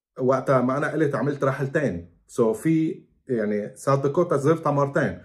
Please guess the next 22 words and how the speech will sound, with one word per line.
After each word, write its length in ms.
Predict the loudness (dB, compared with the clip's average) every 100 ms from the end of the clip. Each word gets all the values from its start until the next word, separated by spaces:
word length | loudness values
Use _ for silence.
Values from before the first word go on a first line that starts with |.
| -20 _
بال 120 | -2
ستاش 540 | -2 -4 0 2 2 -2
وبال 180 | -4 0
تمنتاش. 500 | 0 0 -6 -6 -6
وقت 140 | -2
رحت 280 | -2 -2 -4
بال 140 | -2
تمنتاش 460 | -2 0 2 0 -2
كان 180 | -4 -2
عيدي. 400 | 0 -2 -4 -10 _ _ _ _ _ _ _ _ _ _
وثاقبت 1300 | 0 4 4 4 2 -2 -8 0 2 4 2 0 -6
إنه 520 | -6 0 2 2 0 -6
خالتي 440 | 0 2 2 2
بسان 320 | 0 0 -4
فرانسيسكو 840 | -2 -2 -2 -4 -4 0 0 0 -6 _ _ _ _ 0
تلفنت 460 | 0 2 0 2
لهم، 160 | 2 2
قالت 220 | 0 -2
لهم 140 | -4
إنه 160 | -2 -4
هو 200 | -2 0
جاي. 460 | 0 0 0 -4